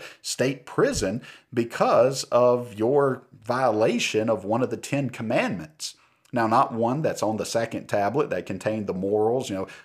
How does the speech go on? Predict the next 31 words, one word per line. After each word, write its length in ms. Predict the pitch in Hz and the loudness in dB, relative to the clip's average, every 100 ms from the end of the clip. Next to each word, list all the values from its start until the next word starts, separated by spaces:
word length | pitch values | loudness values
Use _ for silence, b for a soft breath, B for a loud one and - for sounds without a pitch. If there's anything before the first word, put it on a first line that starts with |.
| - | -6
lying, 460 | 92 101 104 104 | -2 -2 -2 -2
adultery, 520 | 95 92 107 107 104 | -2 0 0 0 -2
murders, 600 | 107 95 101 104 107 104 | -2 0 0 2 0 -4
theft, 500 | - 107 107 113 - | -6 -2 0 0 -2
things 260 | - 110 104 | -6 -4 -2
like 160 | 101 - | -2 0
that. 260 | 101 110 B B - | 0 0 B B -4
But 80 | 120 | -2
that 240 | 127 - | -2 0
first 260 | 139 240 - | 0 0 2
tablet, 400 | 104 90 80 - - | 2 2 -6 -12 -8
breaking 380 | 87 113 135 | -6 -4 -2
the 80 | 113 | -2
Sabbath, 640 | 104 - 117 202 - - - | -4 -2 0 0 -2 -10 -8
using 320 | 107 127 143 | -4 -2 0
the 80 | 117 | 0
Lord's 360 | 117 131 98 | 2 0 -2
name 280 | 110 131 196 | -2 -2 0
in 140 | 135 95 | -2 -2
vain, 420 | 101 90 78 - B B - | -4 -6 -10 -18 B B -2
uh, 220 | 110 104 | 2 2
creating 440 | - 110 127 127 | 2 0 0 0
a 60 | 113 | -2
graven 420 | 104 110 131 117 | -2 0 0 0
image, 520 | 113 165 113 76 - | 0 0 0 -4 -8
even, 420 | - 104 113 110 104 | -6 -6 -4 -2 -2
uh, 360 | - 98 90 - | -2 -2 -6 -8
having 380 | 117 123 127 | -4 -2 0
a, 160 | 110 101 | 0 2
another 480 | - 107 107 135 143 | 0 0 0 2 2
religion, 600 | 123 117 131 180 110 87 | 0 2 0 0 -4 -6